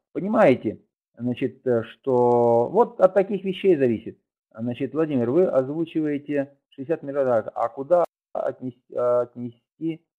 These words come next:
э, корпорацию? А они пока в резерве. Эти акции, дорогие друзья, они здесь в резерве. Вот эти пятнадцать процентов, здесь еще семьдесят процентов есть простых акций. Понимаете, да?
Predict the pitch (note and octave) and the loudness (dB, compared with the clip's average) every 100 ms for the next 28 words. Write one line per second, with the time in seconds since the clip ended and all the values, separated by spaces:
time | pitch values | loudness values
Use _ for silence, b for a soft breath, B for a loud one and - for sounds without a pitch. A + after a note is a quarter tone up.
0 | _ _ - A2+ A2+ A2+ A2+ A2 A2 A2 | _ _ -10 -6 -4 -2 -2 -2 -4 -4
1 | - B2+ - D3 G#2+ - _ _ - G#2+ | -2 -2 0 -2 -2 -12 _ _ -2 2
2 | G#2+ B2+ D#3+ D#3 F#3+ F#3+ G3 G#3+ G#3 A#2+ | 2 0 0 0 2 0 -2 -6 -6 -8
3 | G#2+ _ _ _ _ _ _ - A#2 B2+ | -14 _ _ _ _ _ _ -4 -2 0
4 | A3 A#3 A#3 - A3 G#3+ G#3 F#3+ F3+ F3 | 0 -2 -2 -8 -8 -2 0 2 2 4
5 | F3 D3+ F#3+ A3+ A3 _ _ - F3+ A#3 | 4 4 4 4 -2 _ _ -6 -2 -2
6 | F3+ G#3+ G#3+ F#3+ F#3 D#3 G#3+ F3 A2 - | -2 -4 -4 -4 -2 2 2 2 -2 -8
7 | _ _ _ _ _ C3+ C3+ A#2 A2+ G2 | _ _ _ _ _ -2 2 2 0 -6
8 | - B2+ A#2+ - - A2+ - D#3 D#3 - | -8 -2 -2 -2 -4 -4 -4 -6 -6 -12
9 | _ _ C3 B2+ - D#3+ - G3+ F#3+ - | _ _ -4 -4 -4 -4 0 0 0 -2
10 | E3+ E3+ C3+ C3 A#2 - B2+ - G3 - | -2 -2 -6 -4 -6 -4 -4 -4 -6 -2
11 | A2 - _ _ _ _ _ _ _ _ | -2 -4 _ _ _ _ _ _ _ _
12 | _ C3 F3 D#3+ G2 F#2+ G#2+ F3+ | _ -6 -2 0 0 -4 -8 -8